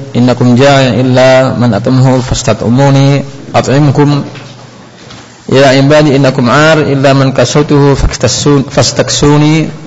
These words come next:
aksukum." Wahai hamba-hambaku, "Sesungguhnya kalian itu tersesat, kecuali orang yang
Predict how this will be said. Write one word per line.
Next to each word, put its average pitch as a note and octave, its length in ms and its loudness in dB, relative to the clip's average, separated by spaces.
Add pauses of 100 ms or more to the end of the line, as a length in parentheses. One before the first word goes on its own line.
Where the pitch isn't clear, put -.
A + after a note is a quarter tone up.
(120)
aksukum." B2 480 -2 (1800)
Wahai D3 240 4
hamba-hambaku, D3+ 920 2 (1600)
"Sesungguhnya D3 480 2
kalian D3 480 2
itu D3 400 2
tersesat, C#3 400 0 (2250)
kecuali D#3 640 2 (3000)
orang D3+ 320 4
yang D3 160 2